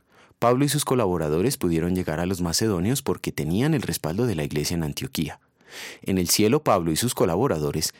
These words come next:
serán recompensados por su celo misionero, y junto con ellos los cristianos que les apoyaron con sus ofrendas.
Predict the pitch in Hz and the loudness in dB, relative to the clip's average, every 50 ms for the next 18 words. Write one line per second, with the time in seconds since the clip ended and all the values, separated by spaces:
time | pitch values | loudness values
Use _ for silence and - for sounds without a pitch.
0 | - - - 107 104 113 127 135 160 170 - 151 131 - 92 82 76 - 71 87 | -10 -4 -2 0 0 2 2 0 0 0 0 0 0 0 0 -2 -2 -2 -2 0
1 | 113 127 - - 92 - - 80 - 87 80 87 95 101 95 - - 78 73 69 | -2 -2 -2 -4 -4 -4 -2 -2 -2 -2 0 0 0 0 0 0 -2 -2 -2 -4
2 | 69 - - _ - - - - - - 117 104 123 135 123 - - - 127 120 | -4 -6 -10 _ -18 -18 -16 -12 -4 -2 -2 2 2 2 2 2 2 2 2 2
3 | 123 127 151 160 - - 98 92 - - 85 80 - - 82 82 90 113 123 - | 2 2 0 -2 0 0 0 0 0 -2 -2 -2 0 0 0 0 0 0 0 0
4 | 98 85 76 - - - 87 - - 76 78 80 78 104 127 127 127 90 80 - | -2 -2 -2 -2 -4 -4 -4 -4 -2 -2 -2 0 0 0 -2 -2 -2 -4 -2 -2
5 | 82 - 76 73 - - 95 80 - - - - - - | -2 -2 -4 -4 -2 -2 -2 -2 -2 -4 -6 -6 -8 -8